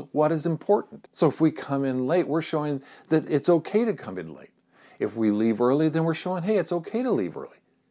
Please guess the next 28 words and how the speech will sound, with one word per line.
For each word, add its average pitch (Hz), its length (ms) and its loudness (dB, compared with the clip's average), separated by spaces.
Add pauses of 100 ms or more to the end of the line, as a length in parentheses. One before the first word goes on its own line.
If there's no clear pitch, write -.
(420)
If - 220 -4
we're 185 160 6
being 190 380 4
a 139 80 0
distraction 107 800 -4
with 113 180 -4
our 101 220 -2
life, 117 580 -6 (220)
if 127 160 2
we're 143 320 0
taking 185 460 2
the 160 220 -4
easy 160 300 0
route 135 280 -2
that's 104 200 -12
a 123 120 -12 (280)
distraction 151 760 -2
to - 180 -6
our 113 120 -2
purpose, - 760 -12 (260)
that 131 220 0
becomes 143 400 -2
an 123 120 -2
example 107 760 -4
that 110 180 -2
we're 113 160 -4
giving 98 360 -8
for - 220 -8